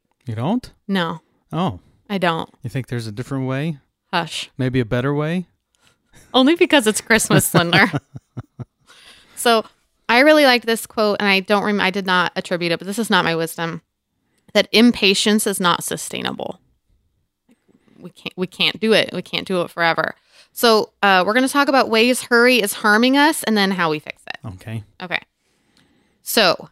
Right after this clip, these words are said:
Speaker 2: this is something I keep, my kids are getting sick of me saying this 'cause I keep telling them. They're like, "You say this all the time." But our bodies and brains are connected.
Speaker 1: Yes, they
Speaker 2: Yes,
Speaker 1: are.
Speaker 2: and I'm trying to get this, especially to our teenagers.
Speaker 1: As
Speaker 2: So
Speaker 1: are our spirits.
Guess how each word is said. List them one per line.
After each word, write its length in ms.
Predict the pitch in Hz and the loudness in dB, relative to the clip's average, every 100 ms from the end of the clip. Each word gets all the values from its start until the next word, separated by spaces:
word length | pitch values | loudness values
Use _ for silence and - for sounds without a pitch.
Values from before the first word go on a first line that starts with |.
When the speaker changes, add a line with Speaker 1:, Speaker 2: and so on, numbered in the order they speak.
| _ _ | _ _
Speaker 2:
this 200 | 226 269 | 0 0
is 100 | 294 | 2
something 260 | 302 269 | 4 4
I 80 | 214 | 2
keep, 260 | 202 233 - | 0 -4 -4
my 140 | 185 | -4
kids 280 | - 202 190 | -2 0 0
are 60 | 185 | 0
getting 260 | 175 165 | -2 -2
sick 340 | 160 - - - | -4 -6 -6 -8
of 120 | 165 | -14
me 180 | 165 160 | -12 -12
saying 320 | - 156 156 | -10 -8 -8
this 160 | - - | -10 -10
'cause 160 | 180 | -8
I 80 | 160 | -8
keep 200 | - 165 | -8 -12
telling 300 | - 160 170 | -8 -8 -6
them. 200 | 190 208 | -6 -6
They're 100 | 196 | -6
like, 180 | 165 - | -8 -8
"You 140 | 185 | -6
say 200 | 180 190 | -6 -2
this 300 | 190 196 208 | 2 2 2
all 140 | 214 196 | 2 0
the 80 | 180 | -2
time." 380 | - 180 170 - - - | -2 -2 -2 -6 -18 -2
But 100 | 226 | 0
our 100 | 214 | 4
bodies 280 | 202 190 190 | 4 2 0
and 100 | 190 | -2
brains 220 | 180 170 | -4 -6
are 80 | 165 | -8
connected. 480 | - 143 135 - - _ _ _ _ _ _ _ _ _ | -8 -10 -10 -18 -20 _ _ _ _ _ _ _ _ _
Speaker 1:
Yes, 360 | - - - - | -20 -16 -14 -14
they 160 | 95 82 | -14 -10
Speaker 2:
Yes, 240 | 156 110 | -8 -4
Speaker 1:
are. 40 | |
Speaker 2:
and 80 | 202 | 0
I'm 160 | 196 190 | 0 0
trying 340 | 190 302 320 | 0 2 6
to 60 | 311 | 6
get 180 | 254 233 | 4 2
this, 160 | 208 | 0
especially 420 | 208 - 226 233 220 | 0 -2 -4 -2 0
to 80 | 214 | 0
our 120 | 185 | -2
teenagers. 580 | - 185 175 170 165 135 | -2 -4 -2 -2 -2 -2
Speaker 1:
As 160 | 151 | -2
Speaker 2:
So 60 | 110 | -4
Speaker 1:
are 160 | 107 | -8
our 120 | 104 95 | -12 -14
spirits. 800 | - - 107 95 - - - | -18 -14 -14 -14 -16 -20 -20